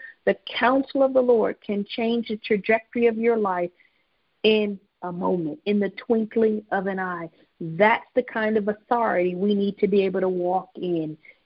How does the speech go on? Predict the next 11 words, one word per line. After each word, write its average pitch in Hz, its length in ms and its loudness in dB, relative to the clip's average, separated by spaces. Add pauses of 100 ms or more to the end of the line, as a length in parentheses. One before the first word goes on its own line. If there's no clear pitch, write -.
in 180 240 2
this 175 160 2 (160)
hour. 165 480 -2 (540)
And 175 120 2
I 202 140 6
just 196 220 -2 (200)
pray - 560 0 (160)
that 175 240 0
as, 170 260 -2 (140)
as 165 140 -6 (100)
I 202 260 0